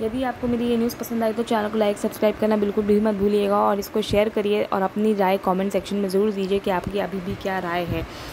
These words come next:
क्या पेपर को निरस्त होना चाहिए या नहीं होना चाहिए। वैसे तो आयोग की तरफ से काम बहुत जल्दी से चल रहा है, तो ये नहीं हो रहा है कि,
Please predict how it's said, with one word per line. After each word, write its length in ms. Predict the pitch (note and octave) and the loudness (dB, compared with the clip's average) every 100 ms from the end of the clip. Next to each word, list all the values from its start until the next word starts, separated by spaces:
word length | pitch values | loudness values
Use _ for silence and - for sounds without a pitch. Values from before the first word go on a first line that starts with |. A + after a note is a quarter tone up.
| - | -6
क्या 100 | - | 0
पेपर 320 | A3 A3 A3 G3+ | 0 2 0 -2
को 320 | G#3 G3+ G3 | -2 -4 -2
निरस्त 420 | F#3+ F#3+ F#3+ - | 0 -2 -4 -6
होना 200 | F#3 F#3+ | -4 -2
चाहिए 420 | G3+ G#3 G3+ A3 | -2 -4 -2 0
या 140 | G3+ G3 | 0 -2
नहीं 260 | F#3 F#3 | -2 -2
होना 180 | F#3 F#3+ | -2 -2
चाहिए। 280 | F#3 G3 G#3 | -2 0 2
वैसे 300 | F#3+ F#3 A3 | 2 2 0
तो 120 | G#3+ | 2
आयोग 320 | F#3 F#3+ G#3 | 4 2 2
की 80 | G#3+ | -2
तरफ 240 | G3+ F#3+ | -2 -2
से 180 | F#3+ G#3+ | 0 -2
काम 280 | G#3 F3+ G3 | -2 -2 -2
बहुत 180 | G3+ G3 | -2 0
जल्दी 240 | F3+ F#3 | 0 2
से 100 | A3 | 0
चल 180 | G#3+ G3 | 2 2
रहा 220 | F#3+ F3+ | 2 0
है, 120 | F#3 G#3+ - - - - - | 0 -4 -12 -16 -16 -16 0
तो 60 | A3+ | 0
ये 280 | G#3+ G#3 G3+ | 4 2 4
नहीं 440 | G#3 G#3+ A#3+ B3+ | 4 4 4 4
हो 160 | A#3 G3+ | 4 2
रहा 120 | G3 | 2
है 160 | G3 | 0
कि, 320 | G#3+ A#3 A3+ | -2 -2 -2